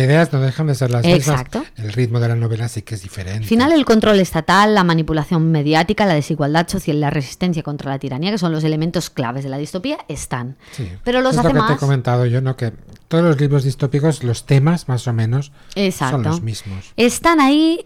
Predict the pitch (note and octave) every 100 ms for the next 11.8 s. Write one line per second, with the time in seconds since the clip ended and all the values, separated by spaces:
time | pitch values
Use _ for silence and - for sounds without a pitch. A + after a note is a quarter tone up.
0 | - G3+ F#3 G3+ G3 F#3+ F3 F3 - E3+
1 | - E3 D#3+ D#3 - D3 C#3 C3+ B2+ B2+
2 | C#3+ - - - - - D#3+ D3 C#3+ C3+
3 | C3 B2+ - - D#3+ C#3+ C#3+ C#3 F3 D3+
4 | D#3 - C4 D4+ G3 E3+ G3 A#3 F#3+ F#3+
5 | G3 G3+ F#3+ F3 E3 E3 G3 G#3+ - F#3+
6 | D#3 F3+ D#3+ C#3+ F3+ D3+ D3 - F3 G3+
7 | C4 D#4 C3+ A#2 B2 E3+ E3+ D3+ C#3+ C3+
8 | - E3+ D3+ - F#3 E3+ D#3+ D#3+ D#3 F3+
9 | G3+ - F3+ D3 C#3 C#3 - C#3+ C3 B2+
10 | B2 C3+ C#3+ - A3+ F#3 - D#3 D3 C#3+
11 | C#3+ D3 - D3 F3+ A3 G3